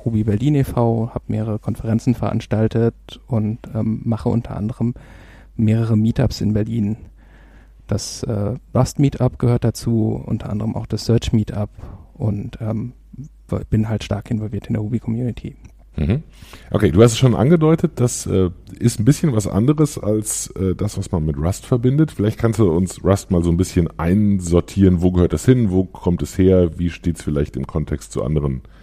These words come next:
Speaker 2: Sprachen, wie zum Beispiel Ruby, was du gerade schon erwähnt hast?
Speaker 1: Also Rust ist eine Programmiersprache, die entwickelt wurde von Mozilla Research.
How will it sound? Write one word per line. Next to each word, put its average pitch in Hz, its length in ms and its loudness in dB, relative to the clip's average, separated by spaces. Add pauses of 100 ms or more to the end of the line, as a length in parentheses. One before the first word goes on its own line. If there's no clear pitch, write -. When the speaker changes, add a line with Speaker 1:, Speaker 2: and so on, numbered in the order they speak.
(260)
Speaker 2:
Sprachen, 76 440 -2
wie 78 80 2
zum 76 140 0
Beispiel 67 260 0
Ruby, 67 320 0
was 62 120 -10
du 64 80 -10
gerade 60 220 -6
schon 62 160 -12
erwähnt 60 280 -12
hast? - 160 -20 (520)
Speaker 1:
Also 127 180 6
Rust 196 220 4
ist 185 140 -4
eine 180 60 -6
Programmiersprache, 151 600 2
die 139 80 2
entwickelt 131 360 2
wurde 127 520 6
von 123 580 4
Mozilla 123 380 4
Research. 185 800 0